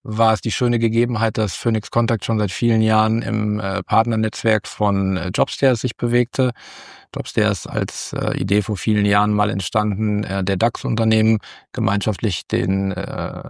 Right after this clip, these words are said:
Gegenpol zu den kommerziellen Jobportalen zu haben, mit dem starken Netzwerkgedanken und auch des Wissenstransfers. Ähm, Phoenix war, wie gesagt, zu dem Zeitpunkt, wo ich, äh, dort tätig war, Mitglied dieses Netzwerkes. Und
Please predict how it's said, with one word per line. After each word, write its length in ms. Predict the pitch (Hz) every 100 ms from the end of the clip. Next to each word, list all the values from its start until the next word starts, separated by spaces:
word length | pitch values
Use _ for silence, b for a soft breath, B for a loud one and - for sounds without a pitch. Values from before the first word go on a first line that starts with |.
| 104
Gegenpol 500 | 101 113 110 113 107
zu 100 | 104
den 100 | 107
kommerziellen 500 | 101 101 - 127 135
Jobportalen 580 | 120 - 117 - 110 107
zu 160 | 113
haben, 180 | 104 110
mit 100 | 101
dem 80 | 101
starken 340 | - 107 104
Netzwerkgedanken 800 | 104 - 117 107 104 107 110 110
und 140 | 107 -
auch 160 | 104
des 200 | - 98
Wissenstransfers. 920 | 127 131 139 - 113 - 113 110 110 B B B B B B -
Ähm, 320 | 101 104 104
Phoenix 360 | - 113 107
war, 360 | 107 117 131 -
wie 80 | 113
gesagt, 300 | 110 104 -
zu 60 | 120
dem 160 | 107
Zeitpunkt, 460 | 95 107 110 113 101
wo 140 | 104
ich, 240 | 101 - -
äh, 220 | 101 101
dort 200 | 101 92
tätig 300 | 113 110 110
war, 260 | 110 107 B B B B -
Mitglied 440 | 117 - 117 -
dieses 260 | 107 98 110
Netzwerkes. 680 | 131 - 123 120 120 120 - B B B B B _
Und 320 | - 120 110